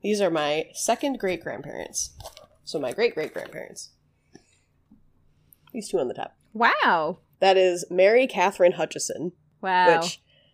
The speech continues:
Speaker 1: also, I really like his hair.
Speaker 2: Yeah, that's a look. I love
Speaker 1: Swag.
Speaker 2: that.
Speaker 1: Um, so I've been trying to find out more about her because I, like,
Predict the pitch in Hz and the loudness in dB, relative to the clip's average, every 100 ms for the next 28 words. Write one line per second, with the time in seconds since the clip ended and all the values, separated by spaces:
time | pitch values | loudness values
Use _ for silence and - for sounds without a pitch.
0 | _ - 190 196 165 170 170 147 139 135 | _ -2 0 2 2 2 0 -2 -4 -6
1 | 135 - 143 143 _ _ - 202 156 147 | -10 -8 -8 -10 _ _ -14 -4 -2 -2
2 | 165 214 202 113 - - _ _ _ - | -6 -6 -6 -8 -10 -16 _ _ _ -6
3 | 196 143 - 101 117 - _ _ - 170 | -4 -4 -4 -6 -8 -12 _ _ -8 0
4 | 175 170 160 165 165 - - 202 170 190 | 2 2 -2 -6 -12 -10 2 2 2 0
5 | 190 190 202 247 - 190 185 170 165 170 | -2 0 0 0 0 0 2 2 2 0
6 | 156 143 139 165 143 139 139 139 131 - | 2 0 0 -2 -2 -4 -6 -6 -6 -6
7 | - 147 135 127 104 - | -4 -2 0 0 -2 -6